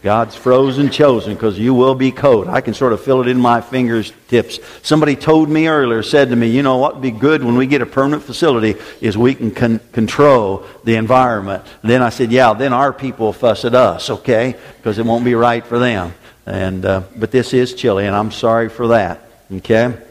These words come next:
And, uh, i-, if it wasn't embarrassing, I'd give you my shirt, but that'd be embarrassing to both you and me, so I'll keep it on, save us that embarrassment, okay? Listen,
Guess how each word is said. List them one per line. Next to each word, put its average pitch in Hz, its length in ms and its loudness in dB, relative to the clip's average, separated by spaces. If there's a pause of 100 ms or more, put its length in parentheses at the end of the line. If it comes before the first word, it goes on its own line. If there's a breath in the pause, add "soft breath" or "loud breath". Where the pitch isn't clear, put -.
(180)
And, 104 380 -8
uh, 95 200 0 (520 soft breath)
i-, 104 160 -8
if 104 180 -6
it 110 40 -6
wasn't 113 300 0
embarrassing, 123 420 0
I'd 104 160 -2
give 113 120 -2
you 117 60 0
my 110 120 0
shirt, 117 400 -2
but 95 120 -12
that'd 110 220 -2
be 110 80 -4
embarrassing 110 500 -2
to 107 80 -6
both 101 240 -6
you 127 220 0
and 120 320 0
me, 107 200 0
so - 160 -10
I'll - 140 -10
keep 123 240 -6
it 113 80 -4
on, 113 300 -2 (240 loud breath)
save 110 280 -2
us 104 140 -6
that 110 160 2
embarrassment, 101 800 -4
okay? 113 480 -2 (680 loud breath)
Listen, 147 480 2